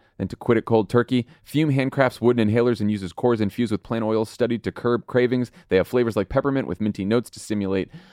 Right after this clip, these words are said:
menthol cigarettes and other flavors like cozy chai, lemon berry bliss, and bubbly lime for a sweeter experience.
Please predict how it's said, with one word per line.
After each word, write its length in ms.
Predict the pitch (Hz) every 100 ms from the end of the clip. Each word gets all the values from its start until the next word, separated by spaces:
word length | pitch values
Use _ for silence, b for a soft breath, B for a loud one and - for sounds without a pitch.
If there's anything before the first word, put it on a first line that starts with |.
| B B B
menthol 440 | 95 127 135 131 131
cigarettes 400 | 143 127 131 -
and 80 | -
other 180 | 131 151
flavors 340 | 139 127 120
like 160 | 95 -
cozy 360 | - 170 135
chai, 340 | 104 123 104 98
lemon 280 | 107 160 139
berry 200 | 110 92
bliss, 280 | 98 92 -
and 140 | 90
bubbly 260 | 113 120 131
lime 320 | 110 110 110
for 140 | 104 82
a 40 |
sweeter 380 | - 113 110 85
experience. 580 | - - 110 98 76